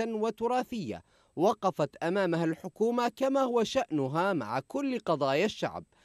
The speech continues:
متفرجة دون تحريك ساكن.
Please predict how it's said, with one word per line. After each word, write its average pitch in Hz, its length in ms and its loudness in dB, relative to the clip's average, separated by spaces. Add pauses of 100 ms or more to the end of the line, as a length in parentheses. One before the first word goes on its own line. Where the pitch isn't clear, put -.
(200)
متفرجة 220 1000 0
دون 233 540 -2
تحريك 165 500 -4
ساكن. 98 580 -6